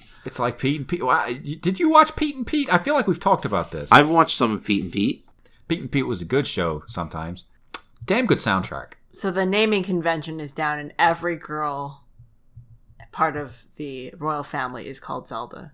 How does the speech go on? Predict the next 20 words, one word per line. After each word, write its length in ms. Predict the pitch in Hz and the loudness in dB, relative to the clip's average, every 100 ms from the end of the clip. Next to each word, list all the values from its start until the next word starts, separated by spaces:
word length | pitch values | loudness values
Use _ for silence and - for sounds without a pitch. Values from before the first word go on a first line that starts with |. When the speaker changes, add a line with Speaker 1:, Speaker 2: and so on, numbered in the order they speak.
| - | -6
Speaker 1:
In 160 | 104 95 | 0 2
the 100 | 90 | 2
Accursed 360 | 82 123 110 85 | 2 2 2 -2
timeline. 420 | 90 80 71 62 - - - | -4 -4 -6 -14 -20 -20 -12
Speaker 3:
Yes. 540 | 165 139 139 - - - _ | -6 -6 -6 -10 -16 -18 _
Speaker 1:
Yeah. 240 | 190 185 165 | -4 -2 0
Speaker 3:
And 80 | 151 | -2
therefore, 760 | 151 147 - 151 139 139 139 - _ 151 | -4 -6 -6 -4 -4 -6 -12 -18 _ -12
Zelda 600 | 139 160 160 151 156 147 | -2 0 0 -2 -4 -4
has 360 | 156 151 156 | -4 -4 -6
to 80 | - | -10
deal 300 | 139 156 147 | -8 -8 -6
with 180 | 143 139 | -10 -10
her 120 | 151 | -10
younger 380 | 147 151 156 151 | -6 -6 -6 -8
sister 420 | - 143 - 147 | -8 -8 -8 -8
also 340 | 131 143 139 147 | -6 -6 -6 -12
being 260 | 139 131 | -12 -14
named 260 | 123 123 117 | -16 -16 -12
Zelda. 520 | 120 127 - 120 | -10 -10 -12 -16